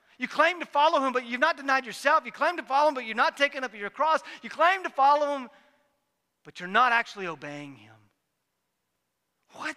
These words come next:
does it profit? What does it gain? What does it benefit? And the enemy loves to take these, these are not wicked things. Work is not wicked. I know you might think it's wicked. It's not wicked.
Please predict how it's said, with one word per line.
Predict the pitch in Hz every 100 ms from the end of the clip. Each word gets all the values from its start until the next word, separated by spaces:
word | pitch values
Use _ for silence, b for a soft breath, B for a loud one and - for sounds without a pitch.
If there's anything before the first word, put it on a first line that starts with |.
| -
does | 277 254
it | 285 262
profit? | - 247 277 269 294 214
What | 254 330
does | 320 294 294
it | 269 _
gain? | - 277 311 320
What | 285 330
does | 320
it | 285
benefit? | 294 311 247 B B -
And | 175
the | 160 -
enemy | 202 269 269 170 147 143 175 _ _ _ _ _ _ _
loves | - 147 175 220 240 220
to | -
take | 214 220 208 _
these, | 190 180 - _ _ _ _
these | 156
are |
not | 208 311 277
wicked | - 294
things. | - 302 202 - _
Work | 165 285 330
is | 285
not | 277 285 220
wicked. | 277 - 156
I | 175
know |
you | 226 247
might | 320 214
think | 285
it's | 392 180
wicked. | 196 190
It's | 202 262
not | 330
wicked. | 311 349 -